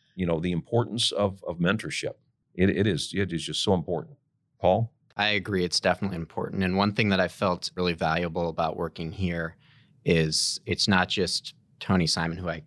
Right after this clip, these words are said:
Speaker 2: feel I can go to and ask a question. If I have a question, I can, I feel like I can walk into any attorney's office, and they're always, they've always been more than happy to help me. Even if it's a stupid question, I've walked into Megan's office and been like, "Hey, I know this is a stupid question. I should probably know this," but, you know,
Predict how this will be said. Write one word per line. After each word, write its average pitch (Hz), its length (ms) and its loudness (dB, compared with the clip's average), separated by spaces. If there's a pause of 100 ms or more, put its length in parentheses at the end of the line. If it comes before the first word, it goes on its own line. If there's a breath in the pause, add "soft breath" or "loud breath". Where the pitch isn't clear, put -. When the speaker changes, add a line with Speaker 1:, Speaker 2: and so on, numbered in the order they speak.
Speaker 2:
feel - 140 -2
I - 100 -2
can - 140 -8
go 50 140 -6
to - 80 -8
and - 100 -8
ask - 220 -8
a - 80 -10
question. - 400 -4
If - 80 -4
I 90 80 4
have 85 100 0
a - 40 -8
question, 85 500 -4
I 82 100 -4
can, 92 320 -10
I - 60 -12
feel - 160 -8
like - 140 -8
I 76 80 -10
can 92 160 -10
walk 78 200 -4
into 80 180 -10
any 80 180 -10
attorney's 80 400 -4
office, 78 400 0
and 80 100 -6
they're 71 160 -6 (120)
always, 82 640 0
they've 82 160 -6
always 85 320 2
been 85 120 -6
more 80 180 -6
than 78 100 -8
happy 78 240 -6
to 78 60 -8
help 80 260 -6
me. - 200 -12 (380 loud breath)
Even 85 220 0
if 87 140 -4
it's - 260 -4 (100)
a - 60 -8
stupid 80 380 2
question, 82 340 0
I've 78 120 -4
walked 76 240 -4
into 80 160 -2
Megan's 82 360 0
office 76 240 0
and 82 120 -8
been 80 120 -8
like, 71 160 -8
"Hey, - 180 -6
I 143 60 -8
know - 160 -10
this - 180 -6
is - 80 -12
a 151 40 -10
stupid - 380 -4
question. - 440 -4
I - 20 -8
should - 180 -8
probably - 300 -6
know - 180 -8
this," - 220 -8
but, - 300 -6 (500)
you 80 100 -4
know, - 140 -8